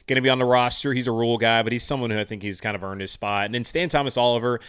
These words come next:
it kinda just comes down to special teams and whether he's someone who can make the roster again that way. Chris Tabor at least has one year of a relationship with Stan Thomas Oliver, and we'll see how that works out as the cornerback room isn't that crowded. There's, there's the guys that you know who are actually out here to play corner. That's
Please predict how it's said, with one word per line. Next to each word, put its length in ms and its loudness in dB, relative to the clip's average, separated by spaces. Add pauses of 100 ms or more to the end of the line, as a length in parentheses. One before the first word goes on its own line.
(140)
it 100 -8
kinda 200 0
just 140 -2
comes 200 -4
down 460 -2
to 300 0
special 320 -6
teams 320 -6
and 240 -10
whether 320 -2
he's 340 -6
someone 220 -4
who 80 -6
can 100 -6
make 120 -4
the 60 -10
roster 320 -4
again 240 -2
that 160 -2
way. 180 0
Chris 200 -8
Tabor 380 -2 (340)
at 100 -8
least 160 -4
has 140 -4
one 300 -2
year 280 -4 (320)
of 100 -8
a 40 -4
relationship 360 0
with 80 -8
Stan 200 -4
Thomas 320 -4
Oliver, 380 -4
and 100 -6
we'll 120 -4
see 160 -4
how 140 0
that 120 -2
works 240 -2
out 140 0
as 100 -4
the 160 -4
cornerback 500 -2
room 380 -6 (260)
isn't 240 -2
that 160 4
crowded. 520 2
There's, 260 -4 (280)
there's 160 0
the 40 -4
guys 220 6
that 100 -2
you 80 2
know 360 6
who 100 0
are 120 4
actually 320 2
out 140 0
here 220 -2
to 80 -6
play 320 4
corner. 360 0
That's 300 -4